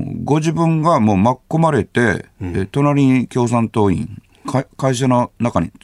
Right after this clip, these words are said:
Speaker 1: 共産党員、それも、あの、こう、し-、あの、心情の自由を侵して言ってんじゃなくて、
Speaker 2: はい。
Speaker 1: スパイ活動を行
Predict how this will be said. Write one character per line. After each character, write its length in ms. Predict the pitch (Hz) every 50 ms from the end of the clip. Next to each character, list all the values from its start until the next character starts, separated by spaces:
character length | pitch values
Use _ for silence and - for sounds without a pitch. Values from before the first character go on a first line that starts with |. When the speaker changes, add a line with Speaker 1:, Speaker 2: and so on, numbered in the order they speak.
| _ - -
Speaker 1:
共 140 | - 107 98
産 220 | 104 104 98 92
党 180 | - 95 90 82
員、 180 | 82 - - - _ _ _ _ _ _ _ _ _ _ _ -
そ 100 | 113 113
れ 80 | 113
も、 300 | 113 113 113 107 - - _ - _ _ _ _ _ _ -
あ 100 | - 87
の、 680 | 85 85 85 85 85 85 85 85 82 82 82 - - - - - _ _ _ -
こ 140 | - -
う、 260 | - - - - - -
し-、 120 | - - _ _
あ 60 | - -
の、 240 | 98 - - - - _ _ _ _ _ _ _ - _ _
心 260 | - - - 156 160
情 140 | 147 160 151
の 100 | 147 135
自 120 | 113 104 135
由 60 | 139
を 80 | 104
侵 180 | 90 - 117 107
し 60 | -
て 80 | - 110
言 80 | -
っ 40 | -
て 100 | - 98
ん 40 | 92
じ 60 | 82
ゃ 40 | 80
な 100 | 85 82
く 80 | - -
て、 320 | - 95 95 87 - - -
Speaker 2:
は 180 | - 98 98
い。 60 | 85 82
Speaker 1:
ス 120 | - -
パ 140 | 170 160 175
イ 60 | 170
活 200 | 170 180 165 -
動 80 | 147 117
を 40 |
行 120 | - -